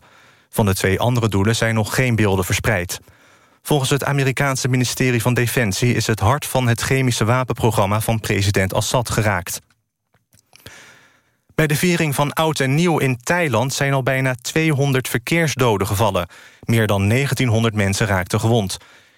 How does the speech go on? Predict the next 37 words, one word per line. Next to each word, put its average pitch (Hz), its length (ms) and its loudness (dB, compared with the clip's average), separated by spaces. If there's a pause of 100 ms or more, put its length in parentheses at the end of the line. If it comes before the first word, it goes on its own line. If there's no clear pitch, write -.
In 143 120 0
de 143 60 2
meeste 160 320 0
gevallen 117 340 2
was 104 160 -2
er 123 120 -2
alcohol 113 400 0
in 92 80 -2
het 98 80 -6
spel. 95 380 -2 (540)
De 113 100 -2
jaarwisseling 95 560 0
in 92 80 0
Thailand 104 460 0
is 110 120 -4
altijd 120 360 0
in 117 120 0
april 113 500 0
en 117 140 2
duurt 127 260 0
een 113 120 0
week. 123 360 -2 (420)
Het 123 100 0
dodental 139 440 2
loopt 127 240 -4
vrijwel 123 340 0
zeker 139 360 0
nog 117 140 0
op, - 180 -2
want 117 220 -2
er 117 80 0
zijn 113 200 0
nog 107 180 -2
vier 135 220 0
dagen 101 300 -2
te 107 100 -2
gaan. 101 280 0